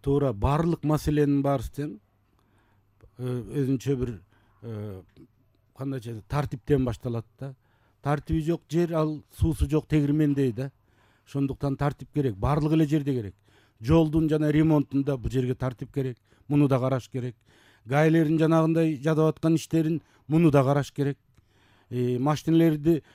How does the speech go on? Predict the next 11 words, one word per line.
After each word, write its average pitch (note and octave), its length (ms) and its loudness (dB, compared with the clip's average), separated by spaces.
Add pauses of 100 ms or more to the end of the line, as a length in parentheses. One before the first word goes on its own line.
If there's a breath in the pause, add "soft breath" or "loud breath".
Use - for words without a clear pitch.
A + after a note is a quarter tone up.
(160 soft breath)
жалгыз D#3 380 2
эле E3 160 4
Кыргызстанга D#3+ 540 0
мына D3 180 0
толуп D#3+ 320 2
кетти. D#3 300 -2
Азыр B2+ 300 -2 (320 soft breath)
Аламидинден D3 640 2
нары D#3 240 2
барып D3+ 300 -2
көрсөңөр, D3+ 420 -2